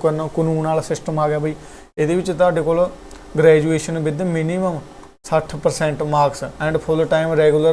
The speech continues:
gra-, graduation in law with professional three year course, ਠੀਕ ਆ। ਤੁਹਾਡੇ ਕੋਲ ਲਾਅ ਦੀ ਡਿਗਰੀ ਹੋਣੀ ਚਾਹੀਦੀ ਹੈਗੀ,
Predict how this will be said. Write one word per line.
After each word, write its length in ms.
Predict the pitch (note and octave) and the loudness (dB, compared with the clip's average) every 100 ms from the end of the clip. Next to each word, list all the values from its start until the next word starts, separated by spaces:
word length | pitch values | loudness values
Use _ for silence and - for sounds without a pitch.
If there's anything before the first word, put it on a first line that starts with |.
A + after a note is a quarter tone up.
| C#3+ | 2
gra-, 420 | D3+ D3 - D#3+ | 0 -2 -4 0
graduation 520 | D#3 D3+ D#3 D3+ D#3+ D#3 | 2 2 2 -4 -4 -4
in 100 | E3 G#3 A#3 - - - - - D#3+ | -2 -2 -2 -8 -20 -20 -14 -2 2
law 280 | D3+ C3+ A#2 - - | 4 2 -2 -14 -2
with 200 | D3+ D3 E3 | 0 0 -2
professional 600 | E3+ D#3 D#3 D3+ F3+ F#3+ F#3 D3+ | -2 2 2 2 -2 -4 -4 -4
three 240 | D#3+ F3 - - - E3 | -2 -4 -8 -16 -6 0
year 220 | F#3 F#3 F3 | 2 2 2
course, 280 | D#3 D3 A#2 - - - _ _ D#3 | 2 2 -4 -12 -20 -20 _ _ 2
ਠੀਕ 100 | F3 | 4
ਆ। 100 | F3 | 4
ਤੁਹਾਡੇ 360 | E3+ F3 E3 | 4 0 0
ਕੋਲ 260 | E3+ F3 E3+ | 0 0 4
ਲਾਅ 260 | D#3+ D#3+ | 4 4
ਦੀ 100 | D#3 | 2
ਡਿਗਰੀ 320 | D#3+ D#3+ D#3 D3+ | 0 -2 -2 -2
ਹੋਣੀ 220 | D#3 D3+ | -4 -4
ਚਾਹੀਦੀ 320 | B2+ C#3 D3 | -4 0 2
ਹੈਗੀ, 180 | C3 | 2